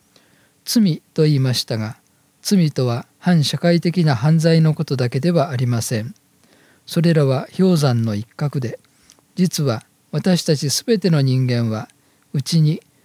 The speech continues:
神に逆らう心の傾向を持っています。それが罪です。この罪を持ったままでは、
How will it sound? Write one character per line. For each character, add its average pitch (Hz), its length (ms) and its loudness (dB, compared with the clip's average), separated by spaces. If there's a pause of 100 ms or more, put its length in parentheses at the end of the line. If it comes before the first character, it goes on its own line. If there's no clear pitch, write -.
(180)
神 180 260 2
に 135 120 0
逆 160 320 -2
ら 196 160 4
う 123 80 0
心 175 380 -2
の 165 140 2
傾 156 260 0
向 147 320 2
を 190 60 -2
持 143 120 0
っ 143 40 -4
て - 200 -6
い 107 80 -2
ま 107 180 -6
す。 - 220 -8 (560)
そ - 160 -6
れ 180 140 2
が 180 280 2
罪 175 280 0
で 123 140 -4
す。 - 260 -10 (880)
こ 196 140 0
の 208 120 2
罪 208 340 2
を 143 100 2
持 139 120 0
っ - 40 -2
た - 200 -6
ま 123 140 0
ま 127 140 -2
で 135 100 -2
は、 127 220 -6